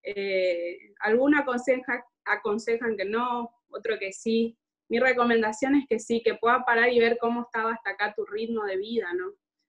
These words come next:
Aún lo que estabas haciendo, cómo, cómo están tus emociones, eh, cómo están tus vínculos, cómo está tu relación con tu familia, con tus amigos. Entonces, por un lado está, está bueno el parate.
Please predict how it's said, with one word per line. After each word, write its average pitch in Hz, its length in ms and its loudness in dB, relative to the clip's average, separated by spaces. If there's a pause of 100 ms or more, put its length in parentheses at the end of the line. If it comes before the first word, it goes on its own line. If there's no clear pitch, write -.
(120)
Aún 240 160 2
lo 285 120 4
que 254 80 0
estabas 247 380 0
haciendo, 233 760 0
cómo, 208 440 -4
cómo 233 200 -4
están 226 240 -2
tus 226 180 2
emociones, 202 960 -2 (460)
eh, 185 200 -4
cómo 247 180 0
están 254 260 2
tus 220 200 0
vínculos, 202 880 4 (480)
cómo 226 180 0
está 240 200 0
tu 240 100 2
relación 220 460 2
con 214 180 -2
tu 208 100 -6
familia, 214 680 0
con 190 160 -6
tus 190 160 -12
amigos. 196 460 -2
Entonces, 226 560 -4 (600)
por 214 160 2
un 240 100 4
lado 240 220 4
está, 226 460 -2 (140)
está - 260 -8
bueno 214 260 -4
el 202 100 -6
parate. 180 500 -16